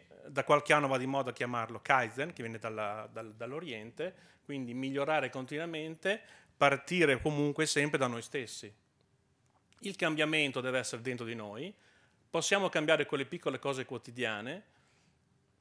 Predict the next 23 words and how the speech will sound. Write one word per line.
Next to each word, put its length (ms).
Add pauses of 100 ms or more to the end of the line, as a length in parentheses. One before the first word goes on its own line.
(460)
confrontarci 960
quindi 220
con 180
quello 240
che 120
facevamo 500
prima, 440 (500)
perché 420
domani 380
possiamo 360
fare 220
meglio 200
di 140
oggi 280
se 120
ci 80
confrontiamo 640
con 180
quello 280
che 100
abbiamo 240
fatto 340
oggi. 420